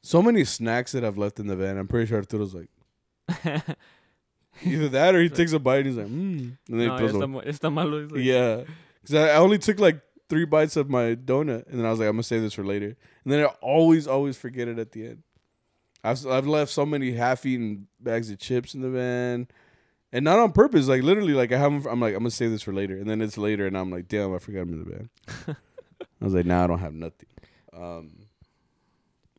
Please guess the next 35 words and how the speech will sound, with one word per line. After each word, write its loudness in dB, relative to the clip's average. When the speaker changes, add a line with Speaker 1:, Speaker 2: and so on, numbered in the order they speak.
Speaker 1:
but, 0
uh, 2
we -4
stopped -2
at, 2
we, 2
well, 6
the 4
next 0
gig 0
was, -2
uh, -2
for 0
our 4
violinist -2
Saul's -2
sister. -6
She -10
was -6
turning -8
fifteen. -10
We -10
played -2
an -2
hour -2
there. -2
Um, -8
Speaker 2:
Saul -4
is -10
fifteen -12
too. -16
Speaker 1:
He -6
looks -4
fifteen. -14
Speaker 2:
<laughs> -6